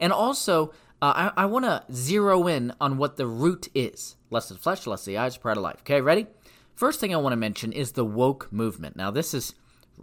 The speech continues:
front and center, right? This is on the news just about every day. Corporations are bowing the knee to the woke agenda. And, and I'll tell you, the, the woke movement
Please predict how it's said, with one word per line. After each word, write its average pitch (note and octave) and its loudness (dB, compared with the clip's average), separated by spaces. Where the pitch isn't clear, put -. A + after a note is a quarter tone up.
front - 2
and E3 -6
center, D3+ 0
right? C3+ 4
This F3 2
is E3+ -4
on E3+ 6
the D#3+ 2
news F#3 2
just F3 -6
about C#3+ 2
every F3 2
day. E3+ 6
Corporations E3 2
are C3 0
bowing C#3 2
the C3 -2
knee C#3 -2
to C#3+ 0
the B2+ 4
woke B2 6
agenda. A#2 0
And, B2+ 2
and C3 2
I'll B2+ 2
tell F#3+ 0
you, D#3 0
the, B2 0
the C3 -2
woke F3+ 4
movement C#3 -2